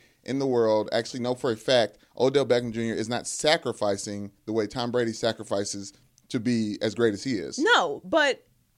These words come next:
Speaker 2: a-, and look, that's what I'm saying. Like, Tom Brady is going to be critiqued on a different level than Odell because he has achieved so much. That's life. Like, life is not fair. If you still are operating under the
Speaker 1: Oh, yeah,
Speaker 2: impression
Speaker 1: of
Speaker 2: that life
Speaker 1: course.
Speaker 2: is fair, I've got some very harsh news for you. Santa Claus isn't real,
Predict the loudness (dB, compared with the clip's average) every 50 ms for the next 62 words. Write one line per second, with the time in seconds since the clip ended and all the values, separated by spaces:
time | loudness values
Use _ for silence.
0 | _ _ _ _ _ _ _ -6 -6 -4 -4 -2 -4 -2 0 0 0 0 0 -2
1 | -2 -2 -2 -4 -2 -2 -2 -2 -4 -6 -8 _ -10 -6 -4 0 0 2 2 2
2 | 0 0 -2 -2 -2 -2 -2 -4 -4 -6 -6 -6 -6 -6 -4 -4 -2 -2 -2 -4
3 | -4 -6 -6 -6 -6 -6 -4 -2 -2 -2 -2 -4 -6 -6 -6 -6 -4 -2 -2 -2
4 | -2 -2 -2 -4 -4 -4 -4 -10 -12 -12 -14 _ -18 -8 -4 -4 -4 -4 -6 -8
5 | -8 -6 -4 -2 -2 -4 -4 -8 -12 -10 -8 -8 -8 -8 -10 -16 -18 _ -18 -20
6 | -20 _ _ _ _ _ _ _ _ _ _ _ _ _ -20 -20 -18 -14 -6 0
7 | 2 2 4 2 0 -8 -8 -4 0 4 6 6 4 4 0 -8 -18 -20 -20 _
8 | _ _ _ 0 0 0 2 4 4 4 4 4 2 2 2 0 0 0 0 0
9 | 2 4 4 4 2 0 -8 -14 -12 -6 -6 -4 -2 0 0 0 0 2 2 2
10 | 2 4 4 4 4 4 4 4 2 2 2 0 0 0 0 -2 -2 -2 -2 -2
11 | -2 0 2 4 4 4 4 2 2 4 4 4 4 4 2 -2 -2 0 2 4
12 | 4 4 4 2 2 -2 -2 -2 -4 -6 -6 -4 -2 -2 0 2 0 0 2 0
13 | 0 0 0 -4 -8 -8 -8 -8 -10 -10 -10 -10 -10 -14 -14 _ _ _ -12 -8
14 | -6 -4 -2 -4 -2 2 2 2 4 2 0 -2 -4 -4 -4 -2 0 2 2 2
15 | 2 2 0 -2